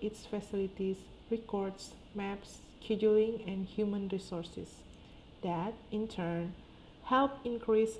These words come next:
employee productivity, improve customer response times, and reduce the cost of operating crews.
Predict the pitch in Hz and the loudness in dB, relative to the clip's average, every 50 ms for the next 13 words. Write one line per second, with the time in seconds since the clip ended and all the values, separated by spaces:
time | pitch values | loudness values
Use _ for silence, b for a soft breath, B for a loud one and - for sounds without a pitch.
0 | - - 196 196 190 - - 208 220 233 240 247 240 - 233 214 214 214 - 202 | -8 -6 -4 -4 -4 0 2 4 6 6 6 4 2 2 0 0 0 -2 -4 -10
1 | 196 - - 202 196 - - 190 190 185 190 B B B B B B - - 180 | -8 -6 -6 -6 -6 -6 -4 -4 -4 -4 -6 B B B B B B -6 -4 -2
2 | 175 175 - 220 240 254 247 - - - 240 240 - - 220 214 208 208 208 208 | -2 0 4 6 6 6 4 2 -2 -4 -4 -4 -2 -4 -4 -2 -2 -2 -2 -2
3 | 202 - - - 202 202 202 - - - 190 185 180 180 180 185 - - - - | -4 -6 -8 -6 -6 -6 -6 -8 -10 -8 -6 -4 -4 -4 -6 -8 -10 -12 -16 -10
4 | - 180 185 185 180 185 - 175 170 170 - 185 185 180 - - - 180 - - | -6 -4 -2 -2 -2 -4 -4 -6 -6 -4 -4 -4 -4 -4 -6 -10 -10 -12 -10 -6
5 | - 180 180 185 180 - - - - 185 180 - - 175 - - 165 160 - - | -6 -4 -4 -4 -4 -8 -10 -8 -6 -6 -6 -6 -8 -12 -10 -8 -10 -8 -8 -6
6 | 165 165 170 165 - 160 160 151 156 151 - - - - | -6 -6 -6 -6 -6 -8 -8 -8 -8 -10 -12 -16 -18 -18